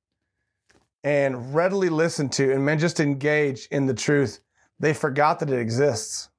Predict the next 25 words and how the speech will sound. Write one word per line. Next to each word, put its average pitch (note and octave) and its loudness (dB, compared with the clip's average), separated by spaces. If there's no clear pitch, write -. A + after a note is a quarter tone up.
And C3 0
when C#3+ 0
that F#3 2
happens, D#3+ 0
what D#3 0
that D3+ 2
means E3 0
is C3+ -2
God's D#3 -2
become D3+ 0
a C3 -6
concept E3 0
to A2 -2
us. - -8
He's C#3 0
a C3+ 0
has D3+ 0
been D#3 0
or C#3 0
a B2+ 2
once C3+ 0
was. C#3 -2
That's D3 0
not D3+ 0
truth. D#3 -2